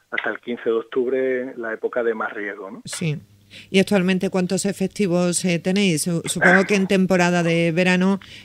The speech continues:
Speaker 2: eh, se aumenta, ¿verdad?
Speaker 1: Nosotros mantenemos prácticamente,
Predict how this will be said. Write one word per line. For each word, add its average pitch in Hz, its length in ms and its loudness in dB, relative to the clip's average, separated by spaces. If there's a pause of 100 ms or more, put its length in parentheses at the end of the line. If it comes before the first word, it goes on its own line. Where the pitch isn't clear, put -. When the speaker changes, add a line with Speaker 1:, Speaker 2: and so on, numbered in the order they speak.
(120)
Speaker 2:
eh, 156 220 2
se - 100 0
aumenta, 165 420 4
¿verdad? 156 360 2 (1000)
Speaker 1:
Nosotros 135 840 4
mantenemos 135 920 0
prácticamente, 135 1200 -4